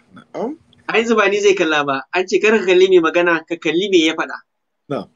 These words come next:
Speaker 2: Yanzu ba muna maganar zagin sahabbai bane ba.
Speaker 1: Mm.
Speaker 2: Sannan shi da kanshi ya ce, ya shaida cewa na ce ba na yi, ba mu yarda da yi ba. Ba kuma ni ce mun sha faɗar dalilanmu. Mun yi program a wannan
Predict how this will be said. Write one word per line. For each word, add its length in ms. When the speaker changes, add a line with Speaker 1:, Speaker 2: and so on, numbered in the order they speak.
Speaker 2:
Yanzu 200
ba 140
muna 220
maganar 320
zagin 260
sahabbai 400
bane 240
ba. 60
Speaker 1:
Mm. 180
Speaker 2:
Sannan 260
shi 120
da 100
kanshi 340
ya 220
ce, 320
ya 220
shaida 260
cewa 200
na 200
ce 160
ba 180
na 140
yi, 160
ba 80
mu 80
yarda 260
da 60
yi 140
ba. 120
Ba 100
kuma 200
ni 180
ce 120
mun 180
sha 180
faɗar 240
dalilanmu. 460
Mun 100
yi 80
program 400
a 80
wannan 340